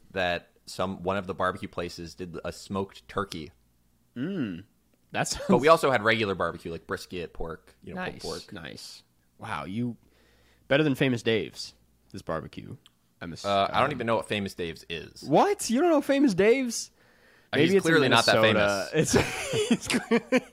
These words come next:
Speaker 2: <laughs> unpopular Dave.
Speaker 1: Yeah. Well, in, in,
Speaker 2: <laughs>
Speaker 1: like, the Southeast, we have Sonny's.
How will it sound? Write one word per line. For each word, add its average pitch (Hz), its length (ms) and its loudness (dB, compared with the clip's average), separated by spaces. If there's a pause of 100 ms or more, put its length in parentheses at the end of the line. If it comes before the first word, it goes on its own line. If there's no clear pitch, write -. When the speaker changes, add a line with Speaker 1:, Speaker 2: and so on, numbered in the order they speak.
(680)
Speaker 2:
<laughs> - 800 -18
unpopular 135 680 2
Dave. 117 400 2
Speaker 1:
Yeah. 101 380 4
Well, 147 260 6
in, 143 260 -4 (160)
in, 135 180 4
Speaker 2:
<laughs> 127 60 2
Speaker 1:
like, 120 160 -4
the 131 80 -2
Southeast, 147 520 2
we 104 100 -8
have 92 100 -8
Sonny's. - 580 -8